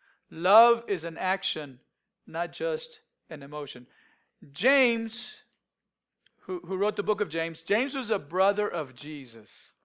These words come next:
Which, by the way, can you imagine being the brother of Jesus? You know, how, um, what, what is it like to grow up with the Son of God, you know, the, who is perfect? So th-, that was, must have been really interesting. But,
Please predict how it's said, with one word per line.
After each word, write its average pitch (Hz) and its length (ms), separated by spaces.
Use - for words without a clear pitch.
Which, - 160
by 180 140
the 180 40
way, 175 120
can 170 100
you 185 60
imagine 190 280
being 180 140
the 160 80
brother 147 280
of 127 100
Jesus? 135 520
You 170 80
know, 147 80
how, 160 240
um, 143 140
what, 180 320
what 190 120
is 214 100
it 185 80
like 185 200
to 170 80
grow 165 300
up 165 120
with 131 320
the 151 80
Son 151 180
of 131 120
God, 117 340
you 156 100
know, 127 140
the, 123 180
who 160 120
is 143 100
perfect? 156 580
So 151 320
th-, 156 240
that 175 160
was, 165 200
must 160 220
have 143 60
been 151 140
really 156 240
interesting. 151 420
But, 143 180